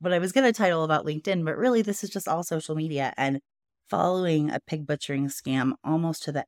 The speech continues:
end to be able to understand it. And I hope that in addition to just finding the methods of the scammers and all of that,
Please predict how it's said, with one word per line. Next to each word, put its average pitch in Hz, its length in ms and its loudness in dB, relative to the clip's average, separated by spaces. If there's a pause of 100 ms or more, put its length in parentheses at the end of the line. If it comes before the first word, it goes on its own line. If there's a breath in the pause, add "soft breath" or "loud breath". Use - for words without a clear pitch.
end 139 440 -2
to - 100 -12
be 151 160 -6
able 151 180 -2
to 147 160 -6
understand 139 600 -4
it. 208 180 2 (300)
And 165 360 4
I 170 120 2
hope 208 300 0 (100)
that 160 240 0
in 156 100 -4
addition 214 460 2
to 180 160 -6
just 151 420 -12
finding 160 560 0
the 165 140 -4
methods 147 420 -2
of 143 120 -2
the 151 60 -4
scammers 135 520 -2
and 143 120 0
all 135 160 -2
of 135 120 -8
that, 113 400 -4